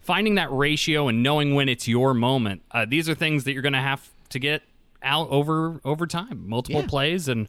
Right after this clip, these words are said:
Speaker 1: Lots of listening to this podcast, let me tell you what.
Speaker 2: <laughs> Okay.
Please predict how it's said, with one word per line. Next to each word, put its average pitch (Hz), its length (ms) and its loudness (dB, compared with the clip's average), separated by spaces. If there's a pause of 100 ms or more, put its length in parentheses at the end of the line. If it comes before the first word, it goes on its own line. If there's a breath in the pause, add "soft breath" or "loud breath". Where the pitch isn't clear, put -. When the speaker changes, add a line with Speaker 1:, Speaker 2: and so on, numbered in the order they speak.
(420 soft breath)
Speaker 1:
Lots 139 380 -2
of 196 100 4
listening 170 520 2
to 127 80 2
this 113 300 0
podcast, 95 680 -2
let - 180 6
me - 100 4
tell 120 220 2
you 113 140 2
what. 95 340 -2
Speaker 2:
<laughs> - 1120 -10
Okay. 113 640 -2